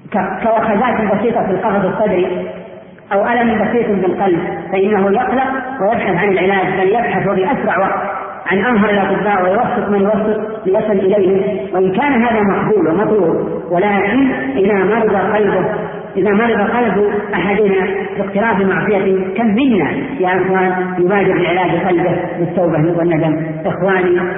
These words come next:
إذا كانت حياة الجسد تؤهله لمعيشة غير منغصة بالمرض في الدنيا، فإن حياة القلب تؤهله لحياة طيبة في الدنيا وسعادة غير محدودة في الآخرة. إخواني، قال عبد الله بن مبارك رحمه الله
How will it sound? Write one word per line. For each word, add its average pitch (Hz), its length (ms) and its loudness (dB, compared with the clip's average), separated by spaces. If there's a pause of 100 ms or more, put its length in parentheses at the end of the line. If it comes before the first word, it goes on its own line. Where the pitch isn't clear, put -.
إذا 175 160 2
كانت 185 340 0
حياة 185 360 0
الجسد 180 380 0 (320)
تؤهله 185 380 2
لمعيشة 175 600 0
غير 185 320 0
منغصة 160 520 0
بالمرض 170 340 2 (280)
في - 60 -2
الدنيا، 170 380 2 (300)
فإن 165 260 2
حياة 165 420 0
القلب 220 360 0 (320)
تؤهله 165 520 2
لحياة 165 440 0 (180)
طيبة 170 360 2 (260)
في 175 60 -4
الدنيا 262 400 0 (440)
وسعادة 170 680 0
غير 240 160 2
محدودة 190 360 2
في 165 100 -2
الآخرة. 170 580 0 (280)
إخواني، 165 540 0 (240)
قال 165 120 0
عبد 151 200 0
الله 165 240 2
بن 160 200 2
مبارك 160 340 0
رحمه 160 300 -2
الله 151 300 0